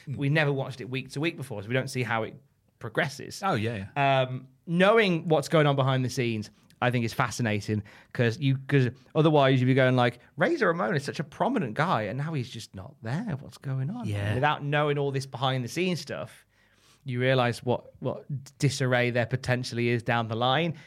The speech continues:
Speaker 1: You know that the roster's pretty, pretty buggered,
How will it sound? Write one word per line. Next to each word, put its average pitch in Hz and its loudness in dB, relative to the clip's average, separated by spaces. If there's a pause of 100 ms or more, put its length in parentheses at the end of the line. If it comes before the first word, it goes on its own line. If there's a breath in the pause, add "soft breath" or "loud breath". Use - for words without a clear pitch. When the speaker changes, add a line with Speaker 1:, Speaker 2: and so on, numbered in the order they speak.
(120)
Speaker 1:
You 131 -4
know 127 2
that 113 -2
the 110 -2
roster's 135 -2
pretty, 123 -4 (380 loud breath)
pretty 165 0
buggered, 143 4